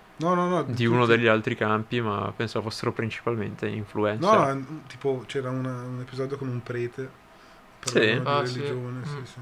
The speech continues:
Speaker 2: Ah, figata. Non ne avevo la più pallida
Speaker 1: Andrea
Speaker 2: idea.
Speaker 1: Presti, che ok, può anche essere un influencer, ma
Speaker 2: Eh, sì.
Speaker 1: ma anche Odi Freddi è andato, che è quel matematico.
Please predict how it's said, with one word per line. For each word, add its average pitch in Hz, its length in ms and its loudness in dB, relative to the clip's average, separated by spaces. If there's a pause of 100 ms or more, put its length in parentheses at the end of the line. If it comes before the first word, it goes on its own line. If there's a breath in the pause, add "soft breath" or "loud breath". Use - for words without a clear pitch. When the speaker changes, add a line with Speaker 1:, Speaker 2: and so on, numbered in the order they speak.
Speaker 2:
Ah, 151 180 -6
figata. - 600 -12
Non 113 160 -2
ne 110 60 0
avevo 110 140 0
la 110 60 -2
più 120 120 -6
pallida 110 280 -4
Speaker 1:
Andrea 104 180 0
Speaker 2:
idea. 110 140 4
Speaker 1:
Presti, 131 480 -4
che 131 100 -8
ok, 127 300 -10
può 123 180 -10
anche 120 300 -10
essere 120 240 -12
un 120 80 -8
influencer, 120 680 -12
ma 113 120 -14 (120)
Speaker 2:
Eh, 110 140 -4
sì. - 260 -6 (500 loud breath)
Speaker 1:
ma 135 100 0
anche 135 720 0
Odi 139 200 -6
Freddi 135 460 -4
è 131 40 -2
andato, 117 500 -8
che 123 100 -10
è 117 100 -10
quel 123 120 -10
matematico. 120 840 -10